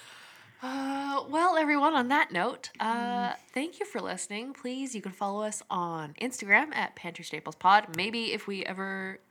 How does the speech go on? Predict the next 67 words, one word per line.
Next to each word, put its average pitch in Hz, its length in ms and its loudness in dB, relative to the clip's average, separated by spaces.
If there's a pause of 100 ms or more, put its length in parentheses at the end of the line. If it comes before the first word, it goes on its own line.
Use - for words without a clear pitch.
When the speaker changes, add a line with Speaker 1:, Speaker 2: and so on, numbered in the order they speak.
Speaker 1:
can 196 180 -10
find 170 420 -4
this 170 180 -8
cheese, 160 340 -8
we'll 147 220 -8 (120)
post 180 180 -10
a - 40 -14
picture 160 220 -10
of 156 80 -10
it. 180 100 -12 (320)
I - 40 -2
feel 214 60 2
Speaker 2:
That'd - 20 2
Speaker 1:
like 214 80 10
Speaker 2:
be 233 60 6
Speaker 1:
I 233 160 4
say - 20 2
this 196 120 -4
every 170 200 2
week, 170 200 -2
and 143 120 -10
then 147 80 -6
I, 143 140 -6 (200)
we 156 80 -8
just 147 180 -12
don't. - 280 -8 (340)
Speaker 2:
Sorry 262 300 2
that 311 80 0
I'm 320 120 0
really 190 220 -2
shit 185 220 -6
at 170 100 -8
an 165 80 -12
Instagram. 175 720 -8
Speaker 1:
That's 202 140 2
Speaker 2:
I 208 40 0
know 175 80 0
Speaker 1:
fine. 175 140 0
Speaker 2:
Marika's 175 320 -4
deeply - 320 -10
upset - 320 -12
with - 160 -16
me. 202 240 -8
Speaker 1:
I 330 140 -2
hope, 370 140 -2
no, 285 240 8
I 262 140 8
feel 294 200 2
like 294 140 2
I'm 254 160 2
also 269 180 -4
the 247 80 0
one 233 120 0
who's 233 140 -4
always 226 200 0
like, 226 120 -2
"We 320 80 4
should 330 140 -2
take 339 100 4
a 320 60 2
picture 302 240 0
of 262 80 -4
this," 277 240 0
and 190 160 -4
then 190 80 -2
I 190 80 -2
don't. 185 340 0